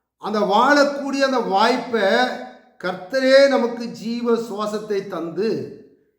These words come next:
நம்மளை வாழ வைக்கிறார். ஆனால் நாம்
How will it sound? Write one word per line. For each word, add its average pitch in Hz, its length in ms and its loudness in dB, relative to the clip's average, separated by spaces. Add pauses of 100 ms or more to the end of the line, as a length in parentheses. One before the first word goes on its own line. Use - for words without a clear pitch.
நம்மளை 151 680 -2
வாழ 160 300 -4
வைக்கிறார். 127 680 -10 (1000)
ஆனால் 294 360 2
நாம் 233 640 2